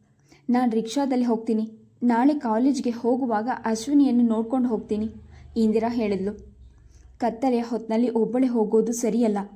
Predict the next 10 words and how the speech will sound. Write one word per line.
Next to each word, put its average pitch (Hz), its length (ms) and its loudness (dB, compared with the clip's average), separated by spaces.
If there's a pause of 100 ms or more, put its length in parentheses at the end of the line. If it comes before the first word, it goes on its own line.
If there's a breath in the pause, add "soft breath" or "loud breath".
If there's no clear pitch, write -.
(580)
ಅವಳೊಂದಿಗೆ 247 580 2
ಹೊರಗೆ 247 480 -2
ಬಂದ 233 300 0
ರಾಜರಾಯರು 226 600 0
ಕಾರಿನ 254 600 -2
ಬಾಗಿಲು 233 420 -2
ತೆಗೆಯುತ್ತಾ 220 520 -2
ಹೇಳಿದ್ರು, 220 560 -4 (320 soft breath)
"ಬಾಮ್ಮ, 214 560 0
ಕುತ್ಕೋ, 233 520 -4